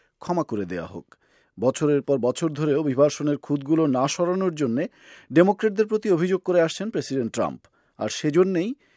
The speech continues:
এই প্রশাসনের অবৈধ অভিবাসন বিরোধী অভিযান, বিশেষ করে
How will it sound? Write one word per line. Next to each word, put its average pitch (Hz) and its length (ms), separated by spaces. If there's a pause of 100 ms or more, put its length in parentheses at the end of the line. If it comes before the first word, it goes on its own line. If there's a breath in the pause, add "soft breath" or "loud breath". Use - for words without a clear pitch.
(120)
এই 147 140
প্রশাসনের 185 680 (180)
অবৈধ 151 420
অভিবাসন 147 480
বিরোধী 147 360
অভিযান, 151 400 (260 soft breath)
বিশেষ 180 280
করে 175 240